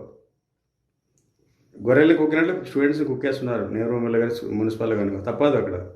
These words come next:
ఒక క్లాస్లో డెబ్బై మంది, వంద మంది పిల్లలు ఉన్నారు, వంద మంది పైన కూడా ఉండొచ్చు. మరి వాళ్ళు కూర్చోడానికి వీలు పడదు.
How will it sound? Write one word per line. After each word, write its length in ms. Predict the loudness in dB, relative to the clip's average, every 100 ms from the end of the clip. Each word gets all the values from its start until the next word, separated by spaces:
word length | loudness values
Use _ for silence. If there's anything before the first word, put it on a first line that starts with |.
| -20 _ _ -8
ఒక 140 | -2 2
క్లాస్లో 340 | 4 4 2 0 0
డెబ్బై 240 | -2 0 0
మంది, 160 | 2 2
వంద 200 | 2 0
మంది 140 | -2 -2
పిల్లలు 200 | -4 -4
ఉన్నారు, 200 | -6 -8 -12 -20 _ _ _ _ _ _ _ _ _ _ _ _ _ _ -12
వంద 220 | -2 4
మంది 180 | 6 4
పైన 180 | 4 4 4
కూడా 140 | 4
ఉండొచ్చు. 300 | 2 0 -4 -12 -20 _ _
మరి 140 | -8 -6
వాళ్ళు 140 | -4
కూర్చోడానికి 460 | -4 0 4 4 4
వీలు 180 | 2 2
పడదు. 220 | -2 -2